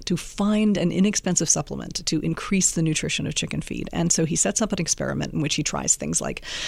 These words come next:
synthesized vitamins and brewer's yeast and cod liver oil added to chicken feed. And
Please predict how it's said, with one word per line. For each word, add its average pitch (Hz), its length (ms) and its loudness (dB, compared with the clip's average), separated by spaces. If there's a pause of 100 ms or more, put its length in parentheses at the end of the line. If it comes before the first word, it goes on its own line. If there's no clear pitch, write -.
(200)
synthesized 185 540 2
vitamins 214 540 4
and 160 140 -2
brewer's 226 440 2
yeast 160 300 0
and - 140 -4
cod - 400 0
liver 190 380 0
oil - 360 -2 (300)
added 220 460 4
to 185 180 0
chicken 175 300 -2
feed. - 440 -8
And 185 340 2